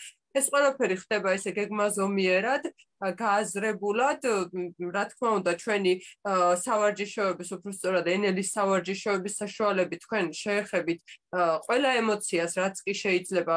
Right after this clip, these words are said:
ზოგადად ნებისმიერ ადამიანში იყოს გამოწვეული და შესაბამისად ისწავლით მათთან ურთიერთობას და მათ გადამუშავებას და სა-, თქვენთვის, ა,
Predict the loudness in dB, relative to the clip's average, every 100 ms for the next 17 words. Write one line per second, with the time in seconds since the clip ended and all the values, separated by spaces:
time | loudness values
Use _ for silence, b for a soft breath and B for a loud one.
0 | 0 -2 -2 0 0 0 -2 -4 -4 -4
1 | -2 0 0 0 0 2 2 0 -2 -4
2 | -4 -8 -4 -2 -2 -2 0 2 2 2
3 | 0 B B -6 -2 0 0 2 2 2
4 | 0 -2 -2 -4 -2 0 0 0 -2 -2
5 | 0 0 0 -2 0 0 0 -4 -2 -2
6 | -2 0 -2 -2 -2 2 0 0 0 2
7 | 2 -2 -4 -4 0 -2 B B -10 0
8 | 0 2 -2 -2 0 2